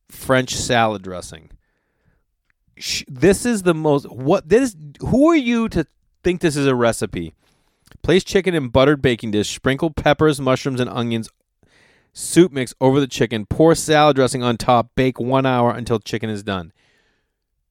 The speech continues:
Shut your goddamn mouth. That sounds, I'm gonna be honest. It sounds disgusting.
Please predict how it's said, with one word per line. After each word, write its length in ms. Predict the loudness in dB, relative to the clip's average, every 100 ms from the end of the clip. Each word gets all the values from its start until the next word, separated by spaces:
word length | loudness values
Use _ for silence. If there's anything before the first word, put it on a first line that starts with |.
| _ _ _ _
Shut 460 | -14 -12 -2 -2 0
your 120 | -2
goddamn 440 | 0 -2 -4 -8
mouth. 320 | -10 -12 -14 _ _ _ _ _
That 260 | 0 0
sounds, 500 | 0 -4 -4 -6 -12 -16 _ _ _ _ _ -20 -20 _ -20 -20 -20 -20 -20 -20 -20 -20 -20 -20 _ _
I'm 100 | 0
gonna 100 | 2
be 160 | 2 0
honest. 460 | -2 -6 -12 -14 -20 -20 _ _ _ _
It 140 | -6 -2
sounds 340 | 2 2 0
disgusting. 680 | -4 -4 -4 -6 -8 -20